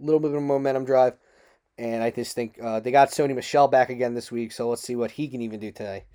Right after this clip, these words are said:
Um, I think Miami still keeps on rolling. They're playing <laughs> Denver. Denver's terrible. You know, the Drew Lock era might be ending quicker than we thought,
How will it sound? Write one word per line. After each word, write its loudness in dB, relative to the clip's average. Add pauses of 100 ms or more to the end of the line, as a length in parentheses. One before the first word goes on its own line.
(600)
Um, 4 (720)
I 8
think 8
Miami 6
still 4
keeps -4
on 2
rolling. 0
They're 0
playing 6 (100)
<laughs> -8
Denver. -2
Denver's 0
terrible. 2 (400)
You -2
know, 4 (220)
the -6
Drew 4
Lock 10
era 6
might 4
be -4
ending 0
quicker 0
than 2
we -4
thought, 2